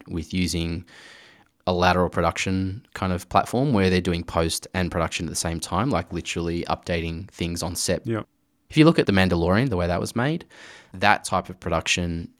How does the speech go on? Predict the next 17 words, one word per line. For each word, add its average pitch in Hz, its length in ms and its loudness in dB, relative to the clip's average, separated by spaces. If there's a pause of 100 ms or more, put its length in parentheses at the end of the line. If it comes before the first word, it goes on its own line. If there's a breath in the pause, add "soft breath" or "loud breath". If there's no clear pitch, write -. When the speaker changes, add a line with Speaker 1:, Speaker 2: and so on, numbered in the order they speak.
Speaker 1:
is 90 180 -4
really 82 240 0
interesting 87 400 -4
to 90 100 -6
me. 107 200 0
Speaker 2:
Yep. 104 180 2
Speaker 1:
And 92 100 -2
I 80 60 2
think - 320 -4
in 90 80 0
Australia, 85 560 0 (140)
there's 85 160 -2
a 85 40 -2
gap 82 320 -2
for 85 100 -4
that. 85 300 0 (300)
Speaker 2:
Cool. 143 420 -2